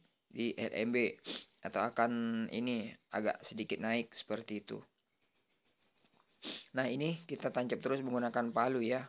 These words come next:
Hati-hati teman-teman, jangan, eh, ini terkena tangan yang ini benar-benar tajam pakunya. Nah, dari ukuran ini saya membutuhkan jarum itu jumlahnya itu sekitaran dua ratus empat puluh.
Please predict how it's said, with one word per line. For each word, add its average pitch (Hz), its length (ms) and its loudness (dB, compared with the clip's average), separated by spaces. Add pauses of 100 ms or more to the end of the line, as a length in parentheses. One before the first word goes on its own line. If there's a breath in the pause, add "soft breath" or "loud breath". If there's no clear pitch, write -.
(120)
Hati-hati 120 320 -2
teman-teman, 123 560 -2
jangan, 127 440 2 (680 soft breath)
eh, 110 640 -2
ini 127 400 -4
terkena 117 400 2 (240)
tangan 120 240 2
yang 117 160 0
ini 127 160 0
benar-benar 113 480 0
tajam 110 400 0
pakunya. 110 560 -2 (480 soft breath)
Nah, 123 240 4
dari 127 400 8
ukuran 151 480 10
ini 127 560 2
saya 131 240 6
membutuhkan 135 720 2
jarum 120 480 6
itu 151 560 0 (400 loud breath)
jumlahnya 120 880 0
itu 127 460 -2
sekitaran 127 500 0
dua 117 160 4
ratus 113 560 -2
empat 107 460 -2 (100)
puluh. 123 240 -2